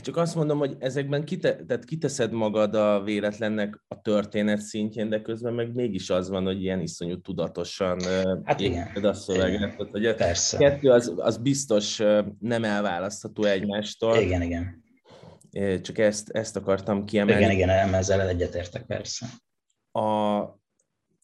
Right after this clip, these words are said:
Speaker 1: Én nagyon, amikor a korábbi könyveiddel kapcsolatban nagyon sokszor éreztem azt, hogy ilyen iszonyú jó ötletek vannak, és, ö, és hogy ezek, most nevezzük véletlennek, mert egyébként szerintem ez így még le is írja, hogy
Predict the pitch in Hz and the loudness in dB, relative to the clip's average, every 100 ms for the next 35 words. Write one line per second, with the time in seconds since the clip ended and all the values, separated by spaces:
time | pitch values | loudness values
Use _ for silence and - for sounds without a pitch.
0 | _ _ _ _ 110 131 170 147 123 - | _ _ _ _ -6 0 4 4 2 -2
1 | - _ _ _ _ _ _ _ _ - | -16 _ _ _ _ _ _ _ _ -20
2 | - _ _ _ _ - 110 120 123 113 | -20 _ _ _ _ -10 -8 -2 0 0
3 | - - - 151 143 107 107 127 117 107 | 0 -8 0 2 4 2 -2 -2 0 0
4 | 98 95 95 92 127 135 - 127 113 110 | 0 0 -2 0 -2 -2 0 0 0 -2
5 | 123 107 95 110 104 104 104 95 92 101 | -2 -4 -4 -8 -6 0 2 2 0 -2
6 | 101 104 - 104 98 95 - - - 117 | -2 -2 -6 -4 -2 -2 -6 -12 -12 -10
7 | - 101 101 101 87 - 117 123 135 135 | -2 0 2 0 -2 0 0 4 4 4
8 | 131 120 113 113 110 110 95 95 95 - | 0 0 0 0 -2 -4 -4 -4 -6 -4
9 | 104 98 95 92 - _ _ _ _ 98 | 2 4 2 0 -6 _ _ _ _ -8
10 | 104 101 98 98 98 - 98 104 139 95 | -8 -4 -4 -4 -12 -14 -10 2 4 4
11 | 90 90 92 82 98 92 92 92 95 98 | 0 -2 -2 0 -2 -4 -2 -2 -2 -2
12 | 104 113 107 104 107 104 110 120 113 87 | -4 -4 -2 -2 -2 -2 0 0 0 -2
13 | - 69 73 80 87 90 92 | -10 -8 -4 -4 -2 -2 -2